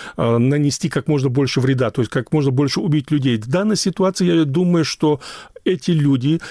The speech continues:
депортированные люди, для советской власти нужны были для того, чтобы эксплуатировать по месту нового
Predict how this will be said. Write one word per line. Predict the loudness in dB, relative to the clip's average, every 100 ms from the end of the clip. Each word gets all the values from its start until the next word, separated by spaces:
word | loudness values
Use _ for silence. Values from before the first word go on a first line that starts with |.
| -4
депортированные | -2 -2 -4 0 2 2 2 2
люди, | 2 0 0
для | 0
советской | 0 -2 0 0
власти | 2 0 0 0
нужны | 0 2 0
были | 2 0
для | 0 0
того, | 2 0
чтобы | 0 -2 0 0 -4 -8
эксплуатировать | -6 -4 0 0 0 0 2 2 -2 -10 -6
по | 0
месту | 2 0 0 0
нового | 2 2 2 2 0